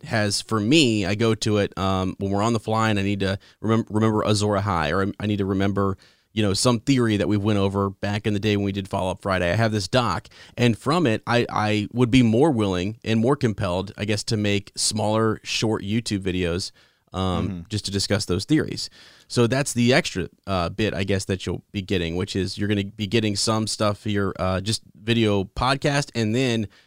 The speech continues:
Speaker 1: even more additional content, uh, there. So I think it's
Speaker 2: Mm-hmm.
Speaker 1: gonna be exciting. I think it's gonna be really cool, and, and I'm excited to do it. Uh, just, I don't know. It's a whole nother, you know,
Speaker 2: It is. Yeah, it's
Speaker 1: thing,
Speaker 2: another, it's just, it's,
Speaker 1: but
Speaker 2: it's, it's another,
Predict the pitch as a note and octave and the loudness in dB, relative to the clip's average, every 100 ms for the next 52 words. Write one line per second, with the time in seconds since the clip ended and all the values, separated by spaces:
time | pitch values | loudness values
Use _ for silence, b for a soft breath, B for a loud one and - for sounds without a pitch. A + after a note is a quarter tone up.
0 | b - A#2+ A2+ G#2 G#2+ A2+ A2+ - G2+ | b -2 2 2 2 2 2 2 0 -2
1 | A2 G#2+ G2+ G2 G#2+ G#2 G2 G2 F#2 - | 0 -2 -2 -4 -2 -2 -2 -2 -4 -6
2 | F2+ F2+ D#2+ F#2+ A2 A2 E2 - - A2+ | -6 -4 -6 -2 0 0 -4 -8 -2 0
3 | G2 G2 _ _ _ _ _ - - - | 0 -2 _ _ _ _ _ -20 -18 0
4 | C3 G3+ E3+ F3 E3 - D3+ G#3 A#2 A2+ | 2 4 4 6 6 6 4 4 4 2
5 | A2+ A#2+ A#2 A#2 A#2+ C#3+ C3 G#2 - G#2 | 2 2 2 2 4 4 4 2 0 0
6 | B2+ A2+ A#2+ G#2+ F#2+ G2+ B2+ A#2 - F#2+ | 0 0 0 -2 -2 0 2 0 -2 -2
7 | G2 F#2 E2+ - _ _ _ _ _ _ | 0 0 0 -4 _ _ _ _ _ _
8 | - A2 - - _ - B2 A#2+ D#3 A#2+ | -4 -4 -4 -10 _ -10 -4 2 4 4
9 | A#2 A2+ A2+ C3 B2+ A2+ A2+ G#2+ G2 G#2 | 2 4 4 6 8 6 6 4 2 0
10 | F#2+ F#2+ A2+ _ _ - A2+ G#2+ F#2+ F2 | 0 -2 -4 _ _ -10 -6 -6 -8 -8
11 | G#2+ G#2 G2+ B2+ D#3 A2 G#2 C#3 - F2 | -6 -6 -4 2 4 4 0 -6 -6 -6
12 | A#2+ C3 - B2 B2 A2 | -6 -12 -10 -10 -6 -8